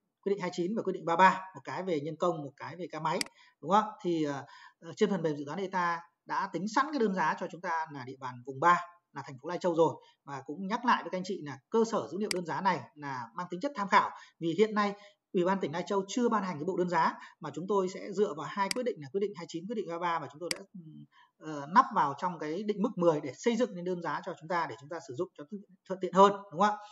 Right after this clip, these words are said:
Thì trong quá trình các anh chị, ờ, lập dự toán trên địa bàn tỉnh Lai Châu, nếu có bất kỳ vướng mắc gì, các anh chị vui lòng truy cập vào website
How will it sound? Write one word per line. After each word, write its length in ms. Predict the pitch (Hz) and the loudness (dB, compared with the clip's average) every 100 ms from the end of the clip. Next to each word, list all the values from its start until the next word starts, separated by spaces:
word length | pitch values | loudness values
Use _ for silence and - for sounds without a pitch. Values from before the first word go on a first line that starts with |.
| - - _ - | -20 -20 _ -4
Thì 160 | 214 214 | -2 0
trong 140 | 208 | -2
quá 120 | 175 170 | 0 -2
trình 240 | 175 147 | -4 -4
các 80 | 180 | -8
anh 80 | 185 | -6
chị, 200 | 202 139 | -4 -6
ờ, 140 | 131 | -6
lập 140 | 139 151 | -6 -6
dự 80 | 302 | -8
toán 180 | 143 156 | -8 -8
trên 100 | 190 | -8
địa 80 | 160 | -10
bàn 140 | 135 127 | -10 -12
tỉnh 100 | 120 | -12
Lai 80 | 147 | -14
Châu, 200 | 165 165 | -6 -4
nếu 300 | 160 165 190 - | 4 4 4 2
có 180 | 180 220 | -2 -2
bất 100 | - | -4
kỳ 120 | 208 165 | -2 0
vướng 100 | 185 | 0
mắc 140 | 220 | 4
gì, 140 | 214 - - _ _ _ | 4 4 -4 _ _ _
các 80 | 196 | -6
anh 60 | 190 | -4
chị 180 | 202 165 | -4 -2
vui 120 | 185 | 0
lòng 260 | 170 143 131 | 0 -2 -4
truy 120 | 185 | -4
cập 120 | 185 - | -4 -4
vào 100 | - | -4
website 340 | 208 208 196 | -2 2 2